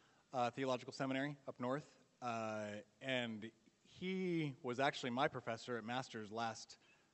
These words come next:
uh, winter for a wind term class that I took on the Reformation. Uh, and a lot of the content is the same there to what I studied.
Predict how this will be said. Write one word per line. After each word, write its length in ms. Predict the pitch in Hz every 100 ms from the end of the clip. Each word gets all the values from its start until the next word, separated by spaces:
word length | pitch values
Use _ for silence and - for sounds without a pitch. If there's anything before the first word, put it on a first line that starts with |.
| _ -
uh, 200 | 107 104
winter 400 | 110 180 123 87
for 280 | - 120 110
a 100 | 107
wind 200 | 127 139
term 220 | 127 107
class 460 | - 110 104 - - - - -
that 100 | 135
I 60 | 165
took 200 | 127 113
on 80 |
the 60 | 107
Reformation. 480 | 92 - 92 87 - -
Uh, 180 | - 127 117
and 100 | 131
a 20 |
lot 140 | 151
of 60 | 147
the 60 |
content 440 | 113 135 139 120 107
is 100 | 101
the 80 | 101
same 240 | - 120
there 140 | 95
to 120 | 95 104
what 160 | 101
I 100 | 104
studied. 360 | 117 - 90